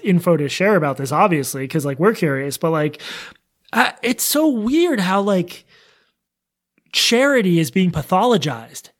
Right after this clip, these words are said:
and, and just a little bit of skepticism is being pathologized. And that, that also includes, like, some of the reporting they did in the test kitchen, like the Stanford girl. But, like, this is, this is worse 'cause two very specific people's reputations are on the line. I, I don't know, man. It's disturbing.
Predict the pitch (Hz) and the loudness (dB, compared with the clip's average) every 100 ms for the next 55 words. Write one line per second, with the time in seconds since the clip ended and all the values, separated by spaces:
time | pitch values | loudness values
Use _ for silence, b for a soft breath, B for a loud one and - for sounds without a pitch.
0 | - 190 202 196 190 180 190 165 196 254 | -2 0 0 0 0 0 -2 -2 -2 0
1 | 254 214 165 - - 247 277 240 - 175 | 2 2 0 -6 -4 -2 0 0 2 2
2 | 165 151 127 156 147 139 131 147 131 123 | 2 0 -2 -2 -2 -4 -4 -4 -4 -6
3 | 127 127 151 226 254 B B 226 269 311 | -8 -4 0 0 0 B B 0 2 2
4 | 240 190 220 196 185 - 190 170 151 127 | 2 2 0 2 0 2 2 2 0 -4
5 | - B B B - - 247 247 202 175 | -16 B B B -6 -2 0 2 2 2
6 | 160 151 143 185 214 - 147 - 139 147 | 0 -2 -4 0 0 0 -6 -8 -6 -4
7 | 151 143 - 208 240 175 143 135 127 123 | -4 -4 0 2 2 0 -2 -2 -4 -4
8 | 160 151 147 247 185 - B B B 220 | -2 -2 0 0 0 -4 B B B 2
9 | 226 165 143 226 196 - 156 - 220 233 | 2 2 2 2 2 0 -4 -2 -2 -2
10 | - - 170 208 - 180 185 165 139 202 | -6 0 4 4 2 0 0 0 0 0
11 | 185 160 135 151 143 - 254 226 170 151 | 2 2 2 -2 -4 -2 0 2 2 2
12 | 135 127 127 131 156 185 165 B B B | -2 -4 -8 -4 0 0 0 B B B
13 | B B B 202 233 208 170 143 - _ | B B B 2 4 6 4 0 -8 _
14 | - 170 - 175 131 | -6 -4 0 0 0